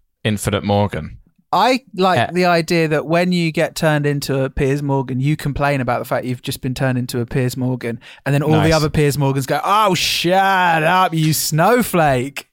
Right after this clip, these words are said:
Speaker 1: Well, in this, I actually think Piers Morgan would become the ultimate anti-hero because I think he would hate the fact that other Piers Morgans are taking the attention away from him.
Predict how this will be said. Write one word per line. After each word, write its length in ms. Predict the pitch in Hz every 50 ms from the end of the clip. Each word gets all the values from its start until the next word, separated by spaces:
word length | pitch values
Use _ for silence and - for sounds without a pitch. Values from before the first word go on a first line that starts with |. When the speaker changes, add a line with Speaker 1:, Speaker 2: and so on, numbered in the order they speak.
| _
Speaker 1:
Well, 120 | - 147 143
in 240 | 131 226 254 269 247
this, 540 | 247 208 107 80 90 120 - - - - _ _ -
I 120 | 135 165
actually 260 | 185 180 165 - 165
think 180 | 151 135 120 -
Piers 240 | 131 135 120 110 120
Morgan 260 | 135 127 120 107 110
would 120 | 101 98
become 260 | - - - 104 101 98
the 80 | 104
ultimate 400 | 101 104 101 - - - 92 -
anti-hero 520 | 104 117 113 - 107 92 95 90 87 90 90
because 300 | 104 - - 107 - - _ _ -
I 80 | 123
think 140 | 151 226 208
he 100 | 175 175
would 120 | 139 131 -
hate 340 | - 113 160 175 160 -
the 80 | 120 113
fact 240 | - - 101 - 98
that 100 | 101 -
other 220 | 110 117 117 113
Piers 260 | - - 117 110 101
Morgans 360 | 120 120 117 110 101 98 87 -
are 40 |
taking 280 | - - 117 104 98 104
the 60 | 101 101
attention 360 | 95 - 117 107 - 110 110
away 160 | 104 101 101
from 140 | 95 101 98
him. 300 | 104 107 101 123 147